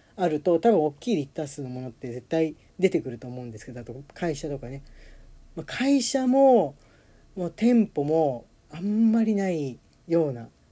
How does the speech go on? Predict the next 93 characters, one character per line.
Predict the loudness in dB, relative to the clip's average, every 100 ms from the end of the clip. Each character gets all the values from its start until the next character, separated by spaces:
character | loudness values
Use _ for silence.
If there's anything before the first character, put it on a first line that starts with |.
| _ _ -8
施 | -4 -4
設 | -4
な | -12
の | -12
で、 | 2
ゼ | 4
ロ | 4 2
じ | -2
ゃ |
な | -4
い | -6
ん |
で | -8
す | -10
け | -12 -10
ど、 | -6
多 | -2
分 | 0 0
ま | -2
あ |
み | -2 0
ん | 0
な、 | -2 -4 -10 -20 -20 _ -4
あ | 0
れ |
な | 0
ん | 0
で | -4
し | -6
ょ |
う |
ね。 | -6
小 | -2 -2
さ | 2 2
い |
ゴ | 2
ミ | -2
袋 | -2 -4 -6
い |
っ |
ぱ | -2
い | -2
出 | -2
す | -4
こ | -6
と |
で | -4
頑 | -6 -6
張 | -6
っ |
て | -8 -10
る | -10
ん |
だ | -10
と | -12 -14 _ _
思 | -6 -6
い | -6
ま | -10
す。 | -16 _
た | 0
ま | 2
に | 2
近 | 0 0 2
所 | 4
で | 4 4 2 -8 -20 _ _ _ 4
庭 | 6 6 2
師 | 0
が | 0
入 | -2
っ |
た | -6
の | -6
か、 | -6
ち | -4
ょ | 0
っ |
と | 2
大 | 0
き | -2 0
い | 2
家 | 0
と | -2
か | -8
だ | -8 -6
と、 | -4 -4 -6 _ -12
あ |
の | -10 -8 -10 -10 -10 -4
ー、 | 0
庭 | 0
師 | 0 -4
の | -4
人 | -6
が、 | -6 -10